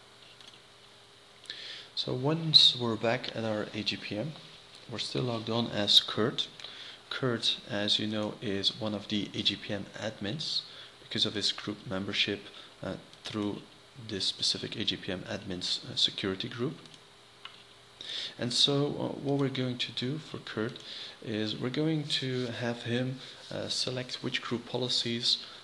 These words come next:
from production he would like to now control through, um, advanced group policy management. Now, for that reason, you see some of the,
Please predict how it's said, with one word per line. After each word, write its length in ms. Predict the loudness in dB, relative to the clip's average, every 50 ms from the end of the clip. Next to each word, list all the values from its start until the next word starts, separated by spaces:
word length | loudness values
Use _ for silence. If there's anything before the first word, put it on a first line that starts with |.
| -16 -12
from 440 | -10 -8 -4 0 2 4 4 4 2
production 600 | 0 -2 0 0 0 0 2 0 0 0 0 -2
he 120 | -2 0 0
would 180 | 2 2 0
like 320 | 2 2 0 0 0 2 2
to 260 | 2 2 2 0 0
now 240 | 2 2 2 2 0
control 640 | 0 -4 -4 -2 -2 0 2 2 2 4 2 0 -2 -6 -12 -12 -12 -14 -14 -8 -6
through, 380 | -4 -2 0 0 2 0 0 -2 -6 -14 -16 -14 -10
um, 280 | -8 -6 -6 -6 -6 -8 -14 -16 -20 -18 -14 -12
advanced 360 | -10 -4 -4 -2 0 0 0 -2
group 160 | -4 -6 -4
policy 320 | -2 0 2 2 0 0
management. 600 | 0 -2 -2 -2 -2 -4 -6 -6 -8 -10 -12 -14 -16 -18 -20 -20 -20 -20 -20 -20 -20 -20 -14 -10 -8 -8 -6 -8 -8 -10 -4
Now, 160 | -2 0 0 0
for 140 | 0 0
that 240 | 0 2 2 2 2
reason, 300 | 0 0 2 2 2 2
you 100 | 0 2
see 420 | 4 6 6 6 6 4 2 4 6
some 480 | 6 8 8 8 6 6 2 0 0 0
of 360 | 0 2 2 2 0 -2 -2 0
the, 260 | 2 2 2 2